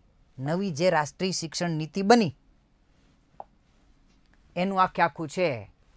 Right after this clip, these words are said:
એ માળખું તમને હું કરાવી દઈશ, એટલે એ તમારે ચિંતા નથી કરવાની. આ બાજુ જુઓ તો શાળાની નીતિઓ અને વહીવટ, એની અંદર આચાર્ય કેવા હોવા જોઈએ, એના ગુણો કેવા હોવા જોઈએ, શિક્ષક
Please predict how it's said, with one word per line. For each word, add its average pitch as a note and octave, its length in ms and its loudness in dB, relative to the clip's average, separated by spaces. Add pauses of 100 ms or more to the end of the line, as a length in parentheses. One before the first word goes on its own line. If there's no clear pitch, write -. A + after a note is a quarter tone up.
(300)
એ F3 320 4 (1700)
માળખું F3+ 600 6
તમને D3+ 680 -4 (800)
હું D3 260 -6
કરાવી C3+ 380 -6
દઈશ, B2+ 260 -10 (720)
એટલે F3 240 -2
એ F3+ 40 0
તમારે D#3 300 -2
ચિંતા D3+ 340 -4
નથી C#3 180 -8
કરવાની. A#2+ 400 -12 (420)
આ A3 100 12
બાજુ A#3 260 12
જુઓ F3 340 2
તો A3 200 4
શાળાની A3+ 600 8
નીતિઓ A3+ 420 2
અને G3+ 120 2
વહીવટ, G3 520 4 (500)
એની G3+ 240 0
અંદર G3 400 4 (1120)
આચાર્ય F3 500 6
કેવા E3 280 2
હોવા D#3+ 260 2
જોઈએ, D3+ 320 0
એના D#3 160 -2
ગુણો E3 340 -4
કેવા D#3 240 -2
હોવા D3+ 200 0
જોઈએ, D3+ 180 -2
શિક્ષક F3 420 -4